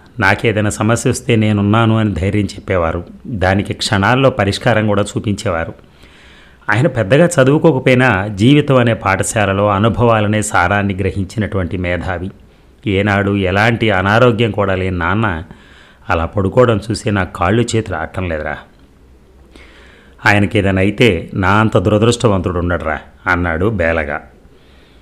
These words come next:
ఒక్కసారి విహారీ విషయంలో మా నాన్నిచ్చిన ధైర్యం మర్చిపోడు. ఆ బరువుని తన భుజాల మీద వేసి మాకు ఆలంబనయ్యాడు. మా జీవితాలు సర్వనాశనం అయ్యేంత పరిస్థితి నుంచి మమ్మల్ని బయటపడేశాడు అన్నాడు మాధవ్ గతాన్ని గుర్తు చేసుకుంటూ.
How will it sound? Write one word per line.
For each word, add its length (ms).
ఒక్కసారి 800
విహారీ 480
విషయంలో 420
మా 140
నాన్నిచ్చిన 520
ధైర్యం 420
మర్చిపోడు. 540
ఆ 120
బరువుని 400
తన 180
భుజాల 400
మీద 160
వేసి 320
మాకు 280
ఆలంబనయ్యాడు. 720
మా 160
జీవితాలు 520
సర్వనాశనం 680
అయ్యేంత 380
పరిస్థితి 500
నుంచి 260
మమ్మల్ని 340
బయటపడేశాడు 760
అన్నాడు 380
మాధవ్ 440
గతాన్ని 340
గుర్తు 260
చేసుకుంటూ. 520